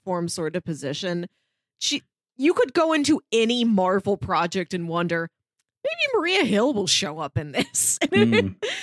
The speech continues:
Speaker 2: yeah.
Speaker 1: is kinda sad to know we don't get to play that game anymore. <laughs>
Speaker 2: Absolutely.
Speaker 1: But I, I enjoyed the time we spent with her while, while she was here. And it is, I th-, in terms of a narrative escalation, I think an appropriate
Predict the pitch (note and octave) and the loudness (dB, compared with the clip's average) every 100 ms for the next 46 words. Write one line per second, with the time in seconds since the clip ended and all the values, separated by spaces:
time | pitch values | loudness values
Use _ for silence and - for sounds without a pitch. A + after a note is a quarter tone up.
0 | - A2 A2 - - B4 F#4 E4+ - D4 | 0 2 2 -2 -2 0 0 -2 -2 0
1 | B3+ A#3 A3 G3 D#4 C4 B3+ B3+ C4 A#3+ | 2 2 0 -4 -2 0 0 0 0 -2
2 | - C4+ - A#3+ G#3 G3+ - E3+ E3+ D#3+ | -4 -4 -2 0 0 -2 -4 -8 -8 -10
3 | A#2+ C3+ F#2+ F2 B2+ _ _ B3+ - C#4 | -14 -18 -20 -20 -20 _ _ -6 -6 -14
4 | _ _ _ _ _ _ _ _ - G#2+ | _ _ _ _ _ _ _ _ -6 -4
5 | G#2+ G2+ F#2 F#2 F2+ F2 D3+ - A#3+ A3+ | -2 -2 0 -2 0 0 0 -2 0 0
6 | F3 _ _ _ G4 F4+ E4+ B3+ A3 G#3 | -2 _ _ _ -2 0 2 0 0 0
7 | G#3+ E3 D#3+ - - - B2 - - E3+ | 0 0 -2 -4 -8 -10 -16 -18 -16 -8
8 | G3+ - G3+ A3+ G3 - D#3+ B2+ F#2+ - | -4 -4 -2 0 0 -2 -6 -8 -8 -8
9 | A2 B2+ E3 F3+ A#3+ C4 A3+ - - _ | -8 -6 -4 -2 0 0 -2 -8 -10 _
10 | _ _ _ _ _ _ _ G#3+ A3 - | _ _ _ _ _ _ _ -2 -2 -6
11 | _ _ _ _ _ _ _ - - - | _ _ _ _ _ _ _ -18 -8 -6
12 | E4+ - A4 G4+ G4+ E4 B3 A#3+ B3+ A#3 | -4 0 0 2 2 2 2 2 2 2
13 | G#3+ G#3 G#3 - G3 F3+ E3+ F#3+ C3+ G#3 | 2 0 0 -4 -4 -2 -2 -2 -2 -2
14 | B3+ B3 G#3+ G#3 - D4 C#4 - C#4 A#3+ | -2 -2 -2 -4 -6 -2 -2 -2 -2 0
15 | G#3 - - | 0 -2 -10